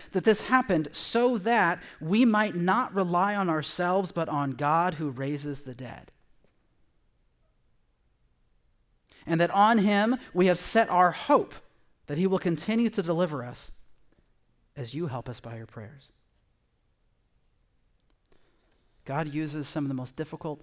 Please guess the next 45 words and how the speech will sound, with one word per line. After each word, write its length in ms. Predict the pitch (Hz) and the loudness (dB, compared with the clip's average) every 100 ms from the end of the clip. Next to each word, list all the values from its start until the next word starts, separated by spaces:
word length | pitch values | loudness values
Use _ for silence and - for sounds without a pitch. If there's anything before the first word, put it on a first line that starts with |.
| - - | -18 -6
some 240 | - 151 | -2 -2
of 40 | |
the 60 | 139 | -2
most 240 | 135 135 | -6 -8
painful 640 | - - 175 175 170 160 151 | -14 -8 -6 -6 -6 -6 -4
circumstances 800 | - 143 143 - 135 131 123 123 | -6 -6 -6 -10 -10 -12 -12 -12
in 100 | 117 | -12
our 140 | 113 | -12
lives 640 | 127 127 78 73 - - _ _ _ _ _ _ _ _ _ _ _ _ | -12 -12 -14 -18 -20 -20 _ _ _ _ _ _ _ _ _ _ _ _
for 160 | - 139 | -8 -6
his 160 | 160 | -6
purposes 600 | - 220 208 139 131 117 | -4 -4 -4 -8 -10 -8
and 140 | 139 131 | -10 -10
to 80 | 139 | -8
do 160 | 147 | -6
his 240 | 135 131 127 | -6 -8 -8
work 260 | 131 123 | -10 -10
in 140 | 127 120 | -12 -12
us. 360 | - - _ _ _ _ _ _ _ _ _ _ _ _ _ _ _ _ _ - - | -14 -20 _ _ _ _ _ _ _ _ _ _ _ _ _ _ _ _ _ -20 0
Sometimes 520 | 196 202 220 214 202 | 4 6 6 4 2
we 80 | 202 | 0
see 240 | - 220 | 0 2
that 180 | 208 196 | 4 4
clear 300 | - 208 208 | 4 6 6
as 100 | 190 | 4
day 180 | 190 202 | 4 4
and 80 | 202 | 4
our 100 | 175 | 6
eyes 260 | 175 190 | 6 6
are 80 | 175 | 4
open. 180 | 190 196 | 2 2
There's 140 | 185 | 2
other 160 | 175 190 | 2 2
times 260 | 190 190 175 | 4 2 2
when 80 | |
we 120 | 165 165 | 2 2
are 220 | 160 156 - - | 0 -2 -8 -4
groping 320 | 175 175 214 | 2 4 4
around 260 | 185 175 175 | 4 4 4
in 60 | |
the 80 | 151 | 2
dark 240 | 147 143 143 | 0 -2 -2
trying 240 | 147 156 | -4 -2
to 60 | 151 | -2
find 380 | 151 139 131 | -4 -4 -6